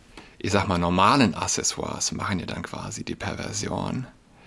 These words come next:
Den Abgrund irgendwie noch mal krasser. Stichwort die Banalität des Bösen. Ähm, Nationalflaggen sind ausdrücklich verboten. Wurde gerade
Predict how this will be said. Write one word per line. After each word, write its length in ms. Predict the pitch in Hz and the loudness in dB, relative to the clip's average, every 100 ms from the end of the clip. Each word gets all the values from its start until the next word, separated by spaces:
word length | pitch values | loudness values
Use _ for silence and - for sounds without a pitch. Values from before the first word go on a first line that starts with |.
| - - - - | -20 -20 -20 -4
Den 220 | - - - | 0 2 2
Abgrund 580 | 120 - - 113 107 107 | 0 0 6 6 6 4
irgendwie 400 | 107 110 110 107 | 4 6 8 6
noch 160 | 113 | 8
mal 160 | 117 113 | 6 6
krasser. 800 | - 107 135 - 165 208 180 - - | 4 4 4 6 4 4 0 -8 -2
Stichwort 600 | - 127 107 104 107 107 | 2 4 6 6 6 6
die 60 | |
Banalität 840 | 107 - 123 - 113 - - - 101 | 6 6 6 6 6 6 4 4 4
des 160 | - | 2
Bösen. 500 | - 98 104 - 95 - - _ _ - - - - - - - - - - - - - | 2 4 4 2 -2 -6 -18 _ _ -10 -6 -6 -8 -10 -12 -14 -16 -18 -20 -20 -20 -2
Ähm, 720 | 113 113 113 113 120 120 110 - | 4 8 8 10 10 10 8 4
Nationalflaggen 760 | 135 131 143 131 156 170 285 160 | 6 8 8 8 8 6 4 4
sind 140 | 165 | 4
ausdrücklich 440 | 127 165 180 185 170 | 4 4 4 4 4
verboten. 500 | 175 226 220 85 - - - - - - - _ | 8 8 8 2 -4 -14 -20 -20 -20 -20 -20 _
Wurde 240 | 110 127 113 | 6 8 8
gerade 540 | 101 104 123 165 | 8 6 4 4